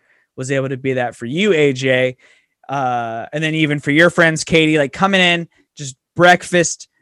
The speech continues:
ready to listen. Like, obviously these people know you. They knew what was gonna make you feel loved, what was gonna make you feel appreciated. With what little time that they had, obviously this is something that you've remembered for, for years.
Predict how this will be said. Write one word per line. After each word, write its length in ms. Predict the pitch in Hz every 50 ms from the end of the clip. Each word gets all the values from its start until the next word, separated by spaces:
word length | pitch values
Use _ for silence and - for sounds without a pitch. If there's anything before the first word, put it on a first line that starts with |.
| _ _ _
ready 280 | 147 160 170 180 180 165
to 100 | 175 170
listen. 640 | 165 170 165 160 - - - 170 165 160 160 156
Like, 300 | 143 139 131 123 - - _ -
obviously 380 | 165 170 170 165 151 - 165
these 160 | 151 151 147
people 260 | - - 165 151 147 147
know 300 | 147 151 156 160 165 165
you. 320 | 165 160 160 160 160 156
They 160 | 143 139 135
knew 320 | 135 139 147 147 151 156 160
what 140 | 160 151
was 140 | 147 147 143
gonna 180 | 139 151 147 143
make 220 | 143 143 143 135
you 100 | 139 135
feel 240 | 123 - 131 123 120
loved, 580 | 120 127 147 151 156 151 151 147 135 135 - _ _ _ _ _ _ _
what 80 | _ 135
was 100 | 127 123
gonna 120 | 135 131
make 160 | 131 131 127 120
you 80 | 120
feel 160 | - 123 113
appreciated. 1040 | 104 104 - - - 165 160 156 151 - 156 156 151 151 151 151 143 143 139 135 - _ _ - _ _ _
With 260 | - 151 147 - _ _ _ _ _ _ _ _
what 240 | - 160 170 180 175
little 280 | 185 185 220 240 254 226
time 320 | - - 190 190 185 175
that 140 | 165 156 139
they 140 | - 143 139
had, 380 | 139 143 170 175 165 156 147 - - _
obviously 380 | 160 170 180 185 180 160 165 156
this 180 | 143 143 -
is 80 | 147 -
something 300 | - - 156 151 - 151
that 60 | 143 139
you've 200 | 143 143 131 123
remembered 560 | 127 127 127 135 143 143 143 131 123 117 101
for, 400 | - - - 127 123 117 110 82
for 160 | 98 - 143 131
years. 640 | 127 131 139 143 135 120 95 65 - - - -